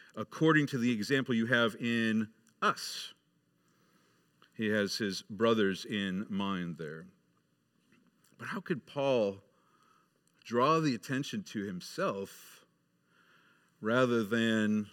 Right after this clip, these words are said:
to the Lord Jesus Christ? Well, the reality is, is that he's not taking his eyes, he's not telling us to take our eyes off Jesus Christ. He wants us to see Jesus Christ through the examples God's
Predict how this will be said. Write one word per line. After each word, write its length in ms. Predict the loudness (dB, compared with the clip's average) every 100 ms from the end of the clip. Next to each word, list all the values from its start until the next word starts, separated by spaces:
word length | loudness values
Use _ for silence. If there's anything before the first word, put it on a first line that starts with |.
| _ _
to 100 | -6
the 60 | -4
Lord 240 | -2 -2
Jesus 300 | -2 -8 -8
Christ? 600 | -10 -10 -10 -14 -20 -20 _ _ _ _ _ _ _ _ _ _ _ _ _ _ _ -4
Well, 220 | 2 2 0
the 180 | -8 -4
reality 580 | 2 4 4 4 4 2
is, 380 | 2 -2 -6 -10
is 180 | -10 -2
that 180 | -2 -2 _ _ -4
he's 160 | 4
not 160 | 4 6
taking 280 | 2 2 0
his 220 | -2 -2
eyes, 360 | -2 -2 -4 -6
he's 160 | -6 -4
not 180 | -4
telling 200 | -2 -2
us 120 | -2 -4
to 60 |
take 200 | -4 -2
our 80 | 0
eyes 180 | 0 -2
off 240 | -6 -8
Jesus 320 | -8 -8 -8
Christ. 500 | -6 -6 -6 -10 -20 -20 -20 -20 -20 -20 _ -20 _ _ _ _ _ _
He 80 | 0
wants 220 | 0 -2
us 120 | -8 -8
to 60 |
see 200 | 0 0
Jesus 340 | 0 -2 -4 -2
Christ 400 | 0 0 -2 -2
through 140 | -2
the 80 | -2
examples 500 | -2 -2 -2 -6 -8
God's 300 | -6 -6